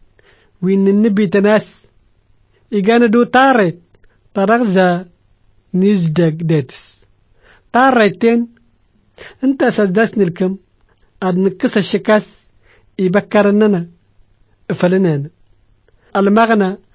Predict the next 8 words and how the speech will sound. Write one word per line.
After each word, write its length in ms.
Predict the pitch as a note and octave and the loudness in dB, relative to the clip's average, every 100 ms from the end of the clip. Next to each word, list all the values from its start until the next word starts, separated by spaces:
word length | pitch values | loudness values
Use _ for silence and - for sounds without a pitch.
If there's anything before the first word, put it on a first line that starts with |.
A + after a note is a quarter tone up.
| _ _ _ - | _ _ _ -6
أغردا 460 | G#3+ G#3+ G#3+ G#3 G3+ | -2 0 0 0 -2
فلان. 720 | - G#3+ G#3 A3 G#3+ G3 F#3+ - _ _ _ _ _ _ - | -2 0 2 2 2 0 -2 -10 _ _ _ _ _ _ -4
ربرب. 400 | G3 G3+ F#3 E3+ - _ _ _ _ _ _ _ _ _ C4 | 0 0 0 -2 -8 _ _ _ _ _ _ _ _ _ -2
أرت 220 | C#4 - | 0 0
واي 320 | G#3+ B3 A#3+ | 2 2 2
مواسي 360 | G#3+ A#3+ A#3+ F#3 | 2 2 0 -2
سلان 400 | A#3 A#3+ B3 G3+ | 2 2 4 2
الخير. 400 | E3 - D3+ | 0 -2 -6